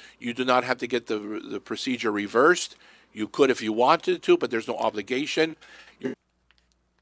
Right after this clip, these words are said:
abstain from any relations with your husband or wife, um,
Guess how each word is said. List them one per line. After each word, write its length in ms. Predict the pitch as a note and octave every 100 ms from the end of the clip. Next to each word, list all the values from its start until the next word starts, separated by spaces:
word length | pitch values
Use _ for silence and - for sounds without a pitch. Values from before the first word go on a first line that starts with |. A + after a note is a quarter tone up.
| _ _ _ _
abstain 460 | - - - B2 A#2+
from 180 | A2+ A2+
any 160 | A2
relations 560 | G#2 G#2+ A#2+ B2+ C#3+ -
with 160 | D3 -
your 260 | C3+ C3 - - - _
husband 340 | C3+ C3 C#3
or 120 | C3+
wife, 420 | C3 C3+ E3 E3+ - _ - _
um, 500 | - G2+ G2 G2 G2+